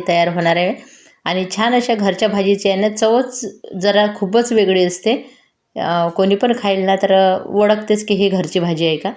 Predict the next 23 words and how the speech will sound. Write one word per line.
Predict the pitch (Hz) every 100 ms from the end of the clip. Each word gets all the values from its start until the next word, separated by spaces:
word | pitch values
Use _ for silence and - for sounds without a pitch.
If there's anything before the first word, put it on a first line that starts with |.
| - - - -
आणि | 190 196
आज | 180 180 180
बघा | 185 185 269 - _ _
ताईकडे | 190 185 214 214 208 208 214
सुद्धा | 214 185 208 208
खूप | 233 226
पानं | 196 190 202 202
पडतात | 202 196 190 185
ना, | 208
फुलंसुद्धा | 208 220 233 226 208 226
जमा | 220 202 190
करून | 190 180
ठेवलेले | 180 175 160 156 147
आहे. | 139 - _ _ 185
म्हणजे | 185 196
आता | 185 196
माहीत | 196 190 196
झालं | 220 214 202
ना |
मी | 196 190
याचा | 175 180
उपयोग | 165 170 160
करतो. | 165 160 202